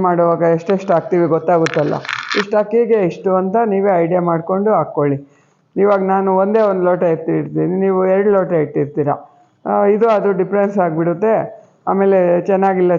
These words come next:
ಚೆನ್ನಾಗಿಲ್ಲ ಅಂತ ಕಾಮೆಂಟ್ ಮಾಡ್ತಾ ಇದ್ದಾರೆ ಕೆಲವರು. ಅದಕ್ಕೋಸ್ಕರ ಹುಳಿ ನೋಡಿ, ಇದಕ್ಕೆ ಬೇಕಾದಷ್ಟು ಹುಳಿನೂ, ಹುಳಿನೂ ಇಡಿಸುತ್ತೆ ಸ್ವಲ್ಪ. ಇದು ರಸಂ ರೈಸ್ ಅಲ್ವಾ, ರಸಂ ಥರನೇ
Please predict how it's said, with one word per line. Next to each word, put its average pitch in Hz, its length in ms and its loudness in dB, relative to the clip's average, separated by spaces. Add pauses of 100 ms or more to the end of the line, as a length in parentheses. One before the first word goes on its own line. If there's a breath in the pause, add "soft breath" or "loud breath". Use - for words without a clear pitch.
ಚೆನ್ನಾಗಿಲ್ಲ 170 420 0 (100)
ಅಂತ 160 120 -2 (140)
ಕಾಮೆಂಟ್ 165 380 0
ಮಾಡ್ತಾ 147 300 0
ಇದ್ದಾರೆ 143 220 0 (100)
ಕೆಲವರು. 143 320 0 (420 soft breath)
ಅದಕ್ಕೋಸ್ಕರ 156 440 0 (480)
ಹುಳಿ 220 240 4 (120)
ನೋಡಿ, 180 180 0 (100)
ಇದಕ್ಕೆ 175 240 -2
ಬೇಕಾದಷ್ಟು 175 600 0
ಹುಳಿನೂ, 170 400 0
ಹುಳಿನೂ 196 400 2
ಇಡಿಸುತ್ತೆ 170 460 -2
ಸ್ವಲ್ಪ. 151 220 -2 (760 loud breath)
ಇದು 190 120 2 (140)
ರಸಂ 220 340 0
ರೈಸ್ 185 260 0
ಅಲ್ವಾ, 156 220 0 (200)
ರಸಂ 208 240 0 (240)
ಥರನೇ 190 360 2